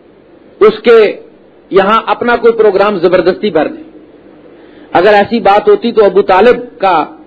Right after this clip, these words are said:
حضرت ابو طالب کا جو ہے وہ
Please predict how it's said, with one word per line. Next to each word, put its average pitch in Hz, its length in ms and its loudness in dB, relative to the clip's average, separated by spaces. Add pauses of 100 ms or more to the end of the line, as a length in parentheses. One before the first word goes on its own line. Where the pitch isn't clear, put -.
(300)
حضرت 165 320 0
ابو 170 120 2
طالب 180 320 2 (2750)
کا 180 360 2 (540)
جو 156 180 0
ہے 175 180 4
وہ 170 380 4